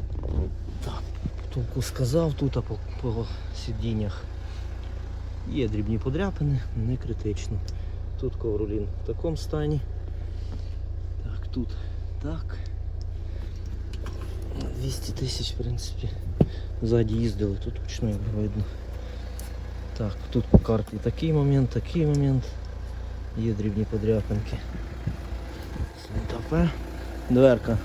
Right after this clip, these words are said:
не ржава знизу, стан гарний. Так,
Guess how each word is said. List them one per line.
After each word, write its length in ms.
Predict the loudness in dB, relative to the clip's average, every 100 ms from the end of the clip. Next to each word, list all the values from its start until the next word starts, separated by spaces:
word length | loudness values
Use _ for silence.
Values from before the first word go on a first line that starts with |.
| 4
не 140 | 4
ржава 360 | 6 6 6 6
знизу, 360 | 4 2 2 0 -2 -6
стан 360 | 0 2 2 0 -2
гарний. 300 | -2 0 -2 -4 -8 -8 -8 -4 0 0 -2 -10 -14 -16 -16 -16 -14 -10 -8 -8 -8 -8 -8 6 8 8 6 -4 -8 -6 -6 -6 -8 -10 -10 -10 -8 -6 -4 -4 -4 -4 -4 -4 -4 -4 -6 -2 2
Так, 220 | 2